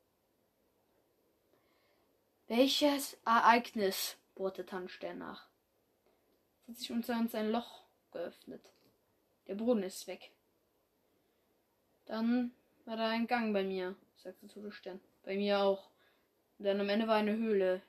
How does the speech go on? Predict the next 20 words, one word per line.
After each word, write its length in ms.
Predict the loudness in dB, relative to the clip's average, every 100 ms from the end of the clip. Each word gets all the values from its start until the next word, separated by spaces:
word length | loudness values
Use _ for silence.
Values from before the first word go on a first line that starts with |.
| _ _ _ _
So 160 | -18 -10
ein 140 | -4
leuchtenden 500 | 0 -2 -4 -10 -12 -10 -4
Ding 260 | -2 -4
in 120 | -6
der 120 | -12 -12
Mitte.“ 340 | -14 -16 -20 _ _ _ _ _ _ _ _ _ _ _ _ -10
„Genau“, 580 | -4 0 4 4 4 -2 _ _ _ _ _ -14
sagte 260 | -12 -14
Bl-, 240 | -16 -16 -16
sagte 340 | -12 -12 -12 -16
Todesstern. 560 | -12 -12 -12 -14 -14 -16 _ _ _ _ _ _ _ _ _ _ _ _ _ _ _ _ _ _ _ _
„Und 160 | -12 -6
wenn 200 | -4 -2
du, 280 | 0 -2 -6 -18 -12
wenn 280 | -8 -6
man 140 | -4 -6
es 180 | -8 -14
berührt 640 | -14 -12 -8 -10 -10
hat, 80 | -20